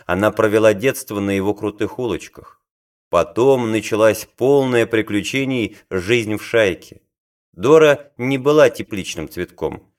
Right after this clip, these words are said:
Дора любила солнце, улицу, свободу. Здесь, в приюте, ей туго заплели волосы в две косички,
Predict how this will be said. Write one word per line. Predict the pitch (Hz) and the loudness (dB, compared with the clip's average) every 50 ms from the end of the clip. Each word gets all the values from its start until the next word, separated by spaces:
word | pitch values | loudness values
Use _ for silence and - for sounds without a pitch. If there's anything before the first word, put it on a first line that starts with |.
| _ - _ _ _ | _ -20 _ _ _
Дора | 78 78 104 117 127 120 120 | -4 0 4 4 6 6 6
любила | 117 113 110 101 104 117 107 104 98 | 4 4 0 0 0 0 2 2 0
солнце, | 92 - - - - 113 120 117 107 98 85 - - - 67 67 - _ _ _ - | -2 -4 -8 -4 0 2 2 2 2 0 -4 -8 -12 -12 -14 -14 -14 _ _ _ -8
улицу, | 98 120 123 104 90 80 - - - - - - 80 _ | -4 -2 -2 -2 -2 -6 -6 -14 -20 -20 -20 -20 _ _
свободу. | - - 82 80 76 73 69 87 104 107 95 - - _ _ _ _ _ _ _ _ _ _ _ _ _ _ _ _ _ _ _ _ _ _ | -14 -8 -6 -6 -6 -6 -6 -4 -4 -4 -4 -6 -14 _ _ _ _ _ _ _ _ _ _ _ _ _ _ _ _ _ _ _ _ _ _
Здесь, | 156 165 80 78 80 147 175 180 165 175 - | -14 -14 -12 -6 0 4 4 4 4 0 -6
в | - - | -14 -10
приюте, | _ - 107 110 110 120 160 185 170 175 - 165 151 143 151 _ _ - - - _ _ | _ -4 -4 -2 -2 -2 -2 -4 -4 -4 -2 -2 -2 -2 -4 _ _ -20 -20 -20 _ _
ей | - 95 110 185 202 190 175 | -10 -4 -2 0 0 0 -2
туго | - - _ - 190 202 160 - 151 135 | -4 -10 _ -6 -6 -6 -2 -2 -2 -2
заплели | 120 120 120 - 127 120 113 110 | -2 -6 -6 -4 -4 -2 0 0
волосы | 104 92 92 120 123 117 110 101 - 104 | -2 0 0 0 0 0 0 -2 -4 -6
в | 90 90 | -6 -6
две | 85 101 104 101 | -4 -2 -4 -2
косички, | - - 95 92 - 170 170 151 - - - 160 147 156 | 0 0 -2 0 0 -6 -8 -8 -8 -4 -4 -4 -4 -4